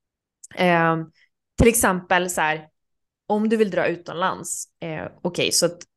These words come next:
nu vet jag inte hur det funkar med barn. Jag vet folk som har småbarn som, som drar utomlands också innan skolplikt och sådär, så det är, det är ju förmodligen möjligt. Men,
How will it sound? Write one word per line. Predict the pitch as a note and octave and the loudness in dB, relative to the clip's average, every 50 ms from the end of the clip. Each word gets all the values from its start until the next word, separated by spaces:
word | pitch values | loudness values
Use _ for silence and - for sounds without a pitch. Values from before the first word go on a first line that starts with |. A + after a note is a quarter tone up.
| _ _ _ _ _ _ | _ _ _ _ _ _
nu | - G3+ A3+ | 2 4 6
vet | A3+ A#3 G#3 - - | 6 6 4 2 -2
jag | G#3 | -2
inte | G3 F#3 - F3+ | -2 -2 -4 -6
hur | F3 | -6
det | D#3+ E3+ | -6 -6
funkar | - F#3+ E3+ D#3+ - D#3 | -4 -4 -6 -4 -2 -2
med | D#3 D#3+ E3+ | 0 0 2
barn. | F3+ B3+ B3+ A#3+ A#3+ F#3+ | 4 6 6 6 6 4
Jag | F#3 F3+ | 4 4
vet | F#3 G3 F3 E3+ - - | 4 4 2 0 -2 -2
folk | G#3+ G3 F#3+ - | -4 -4 -4 -4
som | - F3+ | -8 -6
har | E3+ E3+ | -6 -6
småbarn | - - F#3+ F3 E3 D#3 G3 B3 A#3+ G#3 | -4 -2 -2 -2 -2 0 0 -2 0 0
som, | G3 - F3+ F3 E3 - - _ _ - | -2 -4 -4 -6 -10 -12 -16 _ _ -12
som | - - - F3 E3+ E3+ E3+ E3 E3 | -8 -4 -4 -2 -2 -4 -6 -8 -6
drar | E3 F3 E3+ | -2 0 0
utomlands | D#3 E3 D#3+ - D#3 D#3 D#3 D#3 E3+ - - | 0 0 -2 -6 -8 -8 -6 -6 -6 -6 -8
också | F3+ - - - | -8 -8 -10 -10
innan | - F3 E3 D#3+ D#3+ D#3+ | -8 -8 -8 -8 -8 -8
skolplikt | - - A#3+ B3 A3+ A3+ - C4+ - - | -4 -2 -2 -2 -2 -2 -6 -8 -8 -8
och | - | -6
sådär, | - G3+ F#3+ G#3 | -2 -2 -2 -2
så | G#3+ - | -2 -2
det | F#3 G3 | -2 -2
är, | G#3+ G#3+ G#3 G#3 - F#3 | -2 -2 -2 -4 -6 -6
det | G3 | -4
är | A3 | -2
ju | A#3 A#3+ A#3 A3 A3+ - _ _ _ _ _ _ _ _ _ _ - - | 0 -2 -2 -4 -6 -14 _ _ _ _ _ _ _ _ _ _ -10 -2
förmodligen | - C4 B3+ G3+ E3+ E3+ E3 E3 E3+ F3 | 2 4 4 4 4 2 0 0 0 0
möjligt. | F3 F#3+ E3+ D3 D#3 G#3 - - | 2 2 2 0 0 -4 -4 -2
Men, | A3+ A3+ G3+ G3 A3 G3+ | 0 2 2 2 2 -2